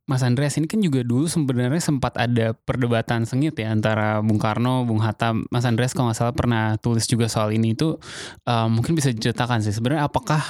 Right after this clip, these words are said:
hanya te-, kalau saya baca sih, apakah hanya terkait etnis saja? Waktu itu Muhammad Hatta beranggapan, eh, eh, Papua nih, em, berbeda lah gitu dengan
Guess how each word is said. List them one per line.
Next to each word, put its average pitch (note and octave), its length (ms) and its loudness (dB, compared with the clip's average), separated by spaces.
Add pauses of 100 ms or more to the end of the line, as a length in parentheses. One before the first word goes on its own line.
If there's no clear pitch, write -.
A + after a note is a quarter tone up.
hanya B2+ 400 2 (160)
te-, - 80 -8 (160)
kalau A#2+ 240 0
saya B2 160 -2
baca A#2+ 320 0
sih, D#3+ 160 -2
apakah - 480 -4
hanya C#3 320 2
terkait - 240 -2
etnis A#2+ 400 0
saja? B2+ 240 0
Waktu A2+ 160 -2
itu C#3+ 160 -2
Muhammad A#2 320 0
Hatta C3+ 320 -2
beranggapan, A2+ 880 0
eh, A2 320 2 (320)
eh, G#2+ 420 0 (380)
Papua B2 400 0
nih, D3 240 0 (560)
em, G#2+ 240 2 (240)
berbeda B2 480 0
lah A#2+ 160 -4
gitu G#2+ 160 -4
dengan A2 320 0